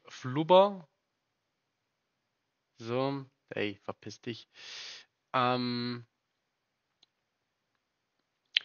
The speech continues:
dann haben wir hier Batamon.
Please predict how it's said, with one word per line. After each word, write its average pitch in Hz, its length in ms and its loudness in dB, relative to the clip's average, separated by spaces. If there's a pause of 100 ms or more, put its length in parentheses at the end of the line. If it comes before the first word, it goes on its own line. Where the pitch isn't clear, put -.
(380)
dann 123 320 6
haben 123 360 6
wir 117 160 6
hier 110 200 0
Batamon. 147 1080 2